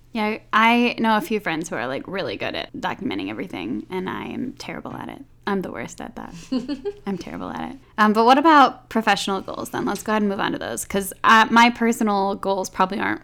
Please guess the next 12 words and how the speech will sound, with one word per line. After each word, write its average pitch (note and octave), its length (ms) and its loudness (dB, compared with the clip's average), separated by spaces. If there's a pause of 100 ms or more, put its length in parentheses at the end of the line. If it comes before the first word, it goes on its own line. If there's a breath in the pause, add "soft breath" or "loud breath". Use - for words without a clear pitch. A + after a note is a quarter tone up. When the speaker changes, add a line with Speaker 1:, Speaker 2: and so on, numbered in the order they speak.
Speaker 1:
very - 280 -6
affected - 420 -10
by - 320 -10 (320)
turning F#2+ 300 -8
thirty. - 420 -10 (120)
Speaker 2:
Yeah, D4+ 300 0
so A#3+ 460 0
my B3 180 2
professional C4 600 0
goal G3+ 580 0
i-, - 240 -8
is - 480 0